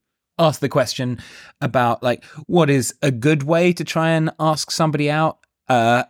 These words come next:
have you experienced any terrible ways of somebody asking you out? Have you ever tried to ask somebody out and been rebuffed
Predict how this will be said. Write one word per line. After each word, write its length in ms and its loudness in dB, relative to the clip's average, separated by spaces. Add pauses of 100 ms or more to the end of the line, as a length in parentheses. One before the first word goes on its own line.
have 480 0
you 320 2
experienced 560 -2
any 140 -4
terrible 640 2
ways 400 0
of 100 -6
somebody 640 0
asking 400 -4
you 160 0
out? 240 2
Have 160 -2
you 120 4
ever 240 2
tried 240 0
to 120 2
ask 120 2
somebody 280 0
out 180 -2
and 200 -4
been 260 -2
rebuffed 640 -4